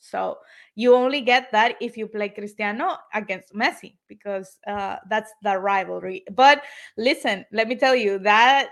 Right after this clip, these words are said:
that thing with the marketing department that came out with The Last Dance, listen, Michael must be, Michael Jordan, I mean, right, must be very mad because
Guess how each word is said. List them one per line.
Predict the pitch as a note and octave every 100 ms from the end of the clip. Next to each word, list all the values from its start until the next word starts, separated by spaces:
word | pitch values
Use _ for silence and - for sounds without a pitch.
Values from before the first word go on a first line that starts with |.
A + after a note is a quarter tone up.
| -
that | G#3 F#3+ A3 A3
thing | C#4 C4 A3+
with | G#3+ G3+ F#3+ F3+ F#3
the | G#3+
marketing | G#3+ A3 A#3 A#3 A3+ A#3 A3 G3+ G3
department | A3+ A3 A3+ C4 G#3+ G3
that | G3 -
came | A3+ A3+
out | A#3+ G#3+
with | G#3 G3+
The | G3
Last | F#3+ G3+ A#3 B3
Dance, | - A#3+ A#3+ - _
listen, | A3+ A3+ G#3+
Michael | A3 A3 - F3+ G#3
must | A3 A3+ G3
be, | B3 D#4+ E4 _ _ _ _
Michael | G#3+ A3+ B3
Jordan, | A#3 B3 G#3 F3+
I | F#3
mean, | F#3+ G3+
right, | E3 F3 - - -
must | A#3 A3
be | B3+
very | G3+ B3 D#4+ B3+
mad | D4 F4
because | A3+ - G3+ -